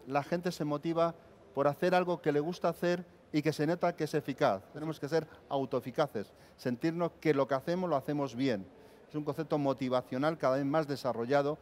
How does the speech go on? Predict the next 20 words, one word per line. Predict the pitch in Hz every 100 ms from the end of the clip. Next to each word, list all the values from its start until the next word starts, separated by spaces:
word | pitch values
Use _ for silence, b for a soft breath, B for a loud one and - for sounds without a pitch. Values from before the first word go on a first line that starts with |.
| B B -
y |
en | 127
los | 123
empleados | 127 117 156 147
tres | - 151 -
punto | 156 143 127
cero | 135 131 131 B B
tiene | - 135
un | 131
valor | 117 123 127 -
cada | 120 113
vez | 117
más | 110 107 107
añadido. | 95 90 87 90
Pasamos | 90 135 190 190 147
de | 135
claramente | 131 160 156 156
de | 143
ser | 135 156 147 B B -
empleados | 170 151 143 151 160 175